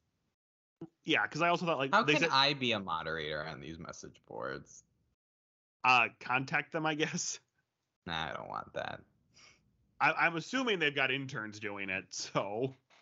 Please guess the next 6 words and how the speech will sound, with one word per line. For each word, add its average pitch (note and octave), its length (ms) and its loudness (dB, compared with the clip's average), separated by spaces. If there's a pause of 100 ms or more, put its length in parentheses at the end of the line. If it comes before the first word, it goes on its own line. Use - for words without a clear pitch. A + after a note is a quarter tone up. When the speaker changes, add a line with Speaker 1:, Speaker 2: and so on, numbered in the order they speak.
(800)
Speaker 2:
Yeah. E2+ 420 0 (1600)
Speaker 1:
But B2+ 240 2
Speaker 2:
They're C#3+ 240 10
like, D3 480 6
"I, E3 400 6
I E3 120 -2